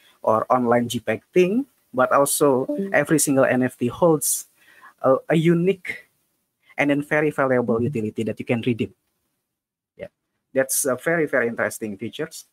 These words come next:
And then this also will be opening a new way for creators to monetize, uh, its,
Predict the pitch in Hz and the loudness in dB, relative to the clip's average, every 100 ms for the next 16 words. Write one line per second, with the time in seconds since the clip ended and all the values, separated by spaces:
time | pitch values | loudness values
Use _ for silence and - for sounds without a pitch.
0 | _ - - 139 127 127 131 - 135 123 | _ -20 -6 -2 2 2 2 2 2 4
1 | 131 127 123 - 120 117 113 110 117 123 | 4 6 4 2 0 0 2 0 0 -2
2 | 120 120 135 214 156 104 104 - - 110 | -4 -4 -2 2 4 2 0 -2 -2 -2
3 | 107 - 262 392 381 220 214 214 - 107 | -2 -2 -4 -4 -4 -6 -8 -6 -4 -2
4 | - - - _ _ _ _ 110 107 127 | -4 -6 -10 _ _ _ _ -4 -2 -2
5 | - | -2